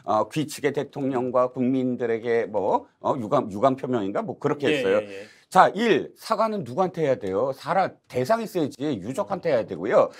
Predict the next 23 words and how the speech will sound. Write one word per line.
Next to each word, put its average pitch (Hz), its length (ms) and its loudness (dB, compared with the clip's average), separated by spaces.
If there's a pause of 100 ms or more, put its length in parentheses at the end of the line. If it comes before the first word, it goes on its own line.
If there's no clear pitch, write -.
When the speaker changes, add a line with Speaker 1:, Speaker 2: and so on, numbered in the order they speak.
(120)
Speaker 1:
사과의 233 380 4
두 170 140 -8
번째 185 240 0
요건은 165 280 -2
뭔지 117 200 -2
아세요? 170 320 0 (120)
Speaker 2:
네. 107 80 -12
Speaker 1:
자기네들이 160 540 -4
뭘 170 320 2
잘못했는가를 143 840 -2
얘기해야 82 360 -4
돼. - 240 -20
Speaker 2:
음. 113 260 -14 (160)
Speaker 1:
그렇잖아요? 220 500 -2 (160)
Speaker 2:
예, 117 120 -2
예. 110 40 -6
Speaker 1:
내가, 214 300 8
내가 226 360 4
뭘 180 260 2
잘못했는지 196 680 -2
얘기해야 196 420 2
그게 120 220 -10
사과예요. 90 560 0